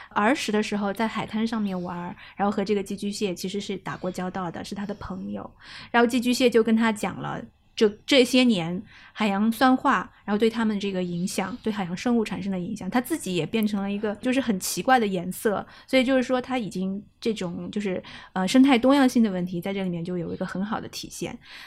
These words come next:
那么这个海洋生物学家他本来是应该去拯救这些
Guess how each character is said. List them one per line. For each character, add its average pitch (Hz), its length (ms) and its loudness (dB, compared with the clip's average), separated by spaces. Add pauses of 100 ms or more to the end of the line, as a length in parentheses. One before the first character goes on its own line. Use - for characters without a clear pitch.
(120)
那 359 60 0
么 359 140 4
这 370 100 4
个 330 120 8
海 269 120 4
洋 214 160 4
生 302 220 0
物 294 80 2
学 190 180 0
家 202 120 -4
他 269 120 0
本 202 300 4
来 170 160 -2
是 262 140 -4
应 311 160 -2
该 330 120 4
去 339 120 0
拯 170 320 2
救 359 260 4
这 202 160 4
些 180 420 -2